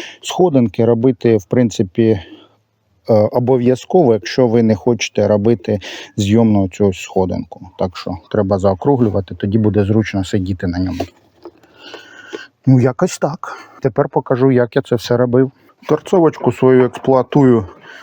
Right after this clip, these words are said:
останнім часом по-справжньому. Зарізаю під кутами і відпилюю. Ну, коротше,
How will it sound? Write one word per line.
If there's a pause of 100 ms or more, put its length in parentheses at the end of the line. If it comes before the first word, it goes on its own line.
останнім
часом
по-справжньому. (1300)
Зарізаю
під
кутами
і
відпилюю.
Ну,
коротше,